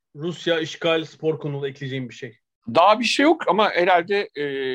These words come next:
Speaker 2: hani tahmin ediyorum ki bu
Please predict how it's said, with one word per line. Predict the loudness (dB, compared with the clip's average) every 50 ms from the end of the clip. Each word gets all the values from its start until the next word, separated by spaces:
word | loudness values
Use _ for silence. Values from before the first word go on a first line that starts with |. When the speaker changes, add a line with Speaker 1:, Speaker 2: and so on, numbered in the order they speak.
| -6 -6 -8 -8 -10 -12 -14 _ _ _ _ _ _ _ _ _ _ _ _
Speaker 2:
hani | -12 -12 -12 -4
tahmin | 0 0 0 0 0 -4 -4
ediyorum | -6 -4 -2 -2 -2 -2 -2 -4 -8
ki | -8 -8 -8 -8 -10 _ _ _ _ _ _ _ _ _
bu | -6 -4 -4 -4 -8